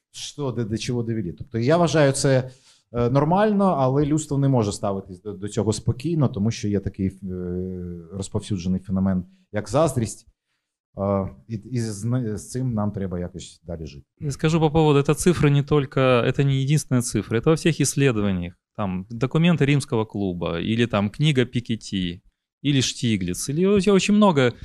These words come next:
Speaker 2: Вот эти, это десятки авторов исследований, где об этом говорится. Там один процент населения владеет, там,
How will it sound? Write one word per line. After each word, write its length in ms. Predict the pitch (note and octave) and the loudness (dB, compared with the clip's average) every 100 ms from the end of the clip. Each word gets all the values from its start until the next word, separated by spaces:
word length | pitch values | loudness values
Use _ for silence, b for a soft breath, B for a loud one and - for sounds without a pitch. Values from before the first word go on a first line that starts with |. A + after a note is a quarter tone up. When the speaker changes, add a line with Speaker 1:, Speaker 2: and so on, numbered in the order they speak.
| B - | B -4
Speaker 2:
Вот 160 | D3 F#3+ | 2 4
эти, 140 | F3 | 4
это 140 | E3+ | 4
десятки 480 | E3 D3+ G3 F#3+ - | 0 2 2 4 0
авторов 540 | D#3+ D#3+ D3 - C#3+ C3 | 2 2 2 0 0 0
исследований, 640 | - C#3 C#3 B2+ B2+ B2 | -2 0 2 2 2 0
где 180 | A2 B2+ | 0 2
об 80 | C3+ | 2
этом 220 | C3 B2 | 0 0
говорится. 460 | A#2+ A#2+ G2 - - | 0 0 -2 -4 -6
Там 140 | F#2+ | -6
один 200 | A2 D#3+ | -2 -2
процент 480 | C3+ B2+ C#3+ C3 - | -2 0 0 0 0
населения 560 | A#2 B2 A#2+ C#3 B2+ | -2 0 2 2 2
владеет, 580 | G#2 G#2 G2+ A2+ A2 G#2 | 0 0 0 -2 -2 -4
там, 220 | F2 E2 | -10 -12